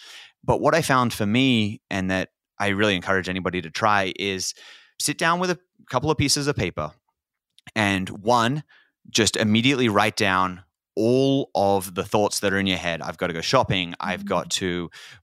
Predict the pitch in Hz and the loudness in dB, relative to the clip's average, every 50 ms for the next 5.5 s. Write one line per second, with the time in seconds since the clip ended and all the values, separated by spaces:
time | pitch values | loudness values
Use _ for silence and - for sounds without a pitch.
0 | _ - 98 107 107 101 101 117 107 - - 113 113 127 156 151 131 117 - - | _ -8 -2 -2 0 2 2 2 0 2 0 0 2 4 4 4 4 2 2 0
1 | 107 95 95 90 92 95 95 98 95 92 87 - 92 - 117 113 113 110 135 135 | 0 0 0 0 2 0 0 0 -2 -4 -6 -6 -4 -4 -2 -2 -2 0 2 2
2 | 120 101 - - - - - - - 190 208 233 208 160 160 160 139 - - - | 2 0 -2 -4 -6 -10 -16 -4 0 2 4 4 4 4 4 2 2 2 0 0
3 | 87 233 226 220 226 214 - - 143 - 120 113 - - 156 - - 156 151 131 | 0 -2 -2 -4 -4 -2 -2 -2 -2 -2 -4 -2 0 -2 -2 -2 -4 -6 -6 -6
4 | - 110 - - 117 - 107 104 110 117 117 110 110 104 104 101 95 92 92 - | -8 -8 -6 -6 -6 -6 -4 -4 -4 -4 -2 0 0 0 0 -2 -4 -4 -4 -4
5 | - 90 85 82 82 78 - - - | -4 -4 -4 -4 -6 -6 -6 -8 -8